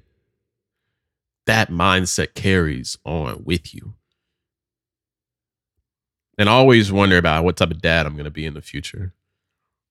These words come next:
That's one of my biggest points of anxiety is,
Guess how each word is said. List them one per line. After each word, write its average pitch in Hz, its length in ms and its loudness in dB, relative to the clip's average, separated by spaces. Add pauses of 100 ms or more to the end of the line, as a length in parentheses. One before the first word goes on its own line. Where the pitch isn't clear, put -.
(480)
That's - 160 -6
one 127 80 6
of 113 60 4
my 98 100 4
biggest 101 720 0 (300)
points 98 280 0
of 85 60 -8
anxiety 71 500 -6
is, 67 120 -12